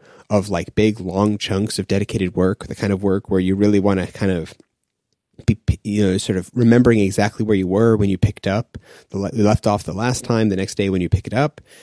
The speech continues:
Like, that kind of work becomes so much harder to manage because you, your schedule isn't necessarily your own. There may be things that come up and, you know, that you just want to do, or,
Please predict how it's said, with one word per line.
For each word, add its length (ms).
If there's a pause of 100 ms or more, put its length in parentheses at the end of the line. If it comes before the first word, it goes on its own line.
(240)
Like, 200
that 160
kind 140
of 60
work 220
becomes 300
so 220
much 180
harder 300
to 140
manage 500
because 560 (260)
you, 240
your 140
schedule 420
isn't 160
necessarily 580
your 200
own. 300 (340)
There 120
may 120
be 100
things 300
that 80
come 200
up 160
and, 240
you 120
know, 60 (180)
that 180
you 60
just 200 (260)
want 300
to 80
do, 420
or, 380